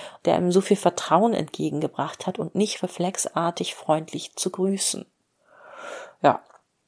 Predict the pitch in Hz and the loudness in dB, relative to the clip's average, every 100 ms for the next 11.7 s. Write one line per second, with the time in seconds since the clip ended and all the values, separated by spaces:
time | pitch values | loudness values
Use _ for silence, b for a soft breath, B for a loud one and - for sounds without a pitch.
0 | _ _ 156 175 - - - 156 - 170 | _ _ -4 2 0 0 -4 -8 -6 -8
1 | - 151 185 180 170 - 151 143 - 151 | 2 4 4 -2 -4 -4 -2 -2 -4 -6
2 | 156 147 139 156 160 170 165 - - b | -6 0 2 2 -4 -8 -8 -10 -14 b
3 | b b b b - 151 - 156 - 156 | b b b b -6 -6 -4 -2 0 -2
4 | 151 160 151 147 - - _ _ _ _ | 0 2 2 2 -8 -16 _ _ _ _
5 | _ B B B B B B B B B | _ B B B B B B B B B
6 | B B _ B B B B B B B | B B _ B B B B B B B
7 | B B _ - 175 170 - 165 165 135 | B B _ -4 0 0 2 2 2 2
8 | 135 - - - - - - _ _ _ | -2 -6 -8 -10 -12 -14 -16 _ _ _
9 | _ _ _ - _ - 160 147 151 b | _ _ _ -12 _ -6 0 0 0 b
10 | b b b b _ _ _ _ - - | b b b b _ _ _ _ 0 6
11 | 196 - - 208 214 240 262 | 6 6 2 4 4 4 0